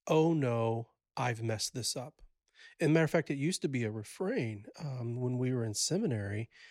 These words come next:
is I would see all of these sto-, or hear all these stories and talk to my friends about their lives, that ministry would create this hardship on marriages.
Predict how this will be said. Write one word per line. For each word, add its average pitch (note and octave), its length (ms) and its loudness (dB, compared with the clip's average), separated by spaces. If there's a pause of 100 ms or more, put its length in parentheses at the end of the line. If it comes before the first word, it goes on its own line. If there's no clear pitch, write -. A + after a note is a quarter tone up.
(240)
is C3 140 0
I E3 120 4
would F3 200 0
see E3+ 720 0 (140)
all C3+ 200 0
of B2+ 100 0
these A#2 180 0
sto-, - 300 2
or D3 260 2
hear G#3 280 6
all B2+ 120 4
these A#2 180 -2
stories B2 580 -2
and A2 160 -6
talk F3 300 -4
to D#3+ 80 -4
my A#2+ 140 0
friends A2+ 360 -4
about A#2+ 420 -8 (460)
their B2 180 -2
lives, A2+ 580 -6
that B2 280 -8 (520)
ministry C#3+ 640 2
would A#2+ 320 -4
create B2+ 420 -2
this A#2+ 160 -4
hardship C3 680 -4
on G#2 200 -8
marriages. A2+ 640 -10